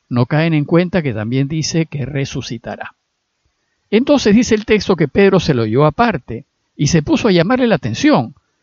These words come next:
"No lo permita Dios, Señor, esto no puede pasarte". Pedro aún no ha entendido el tipo de Mesías que es Jesús. Pedro está siendo tentado por el poder, la fuerza, el dinero, la grandeza.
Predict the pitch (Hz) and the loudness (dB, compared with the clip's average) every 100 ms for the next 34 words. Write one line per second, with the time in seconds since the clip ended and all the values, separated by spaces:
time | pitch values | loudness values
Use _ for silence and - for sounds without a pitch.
0 | _ _ - 269 311 240 214 262 226 220 | _ _ -2 2 2 4 2 2 2 2
1 | 233 - 175 196 143 117 _ 240 247 - | 2 0 0 0 0 -4 _ 0 0 0
2 | 262 233 208 214 196 196 170 147 - - | 2 2 2 2 2 4 2 0 -4 -8
3 | - - - _ _ _ _ _ _ _ | -10 -16 -20 _ _ _ _ _ _ _
4 | _ _ _ - 185 180 180 175 - 135 | _ _ _ 2 6 6 6 4 2 2
5 | 165 165 160 175 156 120 139 185 180 180 | 2 4 2 2 0 -2 0 4 4 4
6 | 151 117 - 240 226 160 156 185 180 - | 0 -4 -2 -4 0 2 2 2 -2 -2
7 | 180 180 180 - 131 135 - 113 104 - | 0 2 0 -2 -4 -4 -6 -12 -12 -16
8 | - - _ _ _ _ _ _ _ _ | -20 -20 _ _ _ _ _ _ _ _
9 | 185 208 196 - - 214 214 185 165 160 | 2 2 2 0 2 2 2 2 2 2
10 | 214 208 185 156 151 147 202 180 127 120 | 2 2 4 2 4 4 4 4 0 -4
11 | - 214 165 - 123 123 127 165 233 170 | 0 2 0 -4 -4 -4 0 2 2 4
12 | 135 123 123 139 214 131 127 110 | 4 2 -2 0 0 0 -4 -12